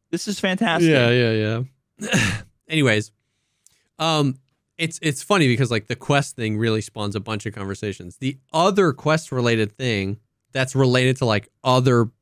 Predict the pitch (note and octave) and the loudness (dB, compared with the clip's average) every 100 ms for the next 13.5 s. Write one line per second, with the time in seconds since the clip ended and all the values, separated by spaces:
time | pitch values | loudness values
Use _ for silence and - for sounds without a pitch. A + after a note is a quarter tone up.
0 | _ _ _ _ C3+ B2+ B2 B2+ C3 B2 | _ _ _ _ 0 4 4 6 4 4
1 | A2+ - A#2+ A#2 A2+ A2+ - _ _ _ | 0 -4 -2 0 0 -2 -8 _ _ _
2 | _ _ _ _ _ _ _ _ _ - | _ _ _ _ _ _ _ _ _ -6
3 | C3 C3 A#2 G2 F#2+ G2+ G2+ A#2 - _ | 0 0 0 -2 -4 -6 -6 -6 -10 _
4 | _ _ C3+ C3+ D3 B2+ - _ _ _ | _ _ -8 0 2 0 -6 _ _ _
5 | _ _ _ _ _ _ _ _ _ _ | _ _ _ _ _ _ _ _ _ _
6 | _ _ _ _ _ - F3 D#3+ D#3+ C3 | _ _ _ _ _ -2 0 2 0 0
7 | - D#3 F#3+ G3+ F#3 E3+ - C#3+ C#3+ G3+ | -2 0 2 2 2 -2 0 0 2 0
8 | - - - D4 F#3+ F3 - B3+ C#4+ A#3+ | -6 -18 -6 0 2 0 -2 -4 -2 0
9 | G3 F3 C#3+ C3+ C3 - A#2+ B2+ - B2+ | 2 2 2 2 0 -2 -2 -2 -4 -2
10 | B2+ A2+ B2+ A#2+ A#2 G#2 - C3 A#2+ A#2 | 0 0 0 -4 -2 -6 -2 -2 -2 -6
11 | - B2 A#2+ A2 - A#2+ A2 A2+ A#2+ A2+ | -6 0 0 -2 -6 -2 0 2 2 0
12 | A#2 B2+ B2 A#2 A2+ A2+ A2 G#2+ G#2 G#2+ | -4 -2 0 2 0 0 0 0 0 -4
13 | - - G2+ G2 | -10 -2 -2 -2